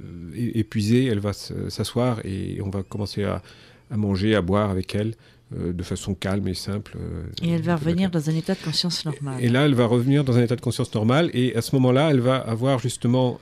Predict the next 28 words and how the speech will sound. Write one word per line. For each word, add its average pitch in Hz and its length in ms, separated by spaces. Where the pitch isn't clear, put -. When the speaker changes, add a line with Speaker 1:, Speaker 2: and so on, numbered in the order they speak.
Speaker 1:
à 123 60
nouveau 147 420
une 131 160
entrevue 135 340
avec 127 160
chacune 143 320
des 131 120
personnes 156 380
qui - 120
l'avaient 127 200
consultée 127 420
en 135 60
lançant 127 220
le 123 60
bâton. 117 220
Mais 117 80
cette - 160
fois, 156 180
elle 143 80
va 123 160
venir 131 360
leur 120 120
expliquer 127 380
vraiment 120 320
ce - 80
qu'elle 110 120
a 110 60
vu 120 300